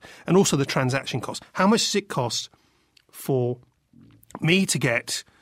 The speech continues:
from the customers right through to the board and every single element of the process in between? And with, with the threats, I found a number of different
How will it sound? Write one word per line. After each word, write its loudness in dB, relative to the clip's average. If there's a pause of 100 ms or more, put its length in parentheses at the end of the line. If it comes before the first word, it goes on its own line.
(160)
from -2
the 0
customers 0 (600)
right 0
through 0
to 0
the 0
board -6
and -8
every 0
single 0
element -2
of -8
the -8
process -6
in -6
between? -8 (420)
And 0
with, -2 (100)
with -4
the -6
threats, -6
I 0
found -2
a 0
number 2
of -2
different 0